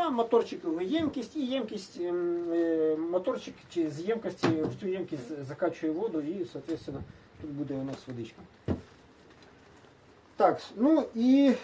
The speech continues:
е, що іще, навірно, хотів би, е, показати. Це у нас по ліву і по праву руку ми зробили на лазері, вирізали такі перехідні рамки, які відповідають цьому прийому, якби, оригінальному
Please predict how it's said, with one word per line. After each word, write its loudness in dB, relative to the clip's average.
е, 2
що 4
іще, 2
навірно, 4
хотів -2
би, 2
е, 4
показати. 2
Це 12
у 10
нас 6
по 2
ліву 10
і 10
по 4
праву 8
руку 6
ми 8
зробили 6
на 4
лазері, 6
вирізали 6
такі 0
перехідні 2
рамки, 4
які 4
відповідають 6
цьому 6
прийому, 10
якби, 4
оригінальному 4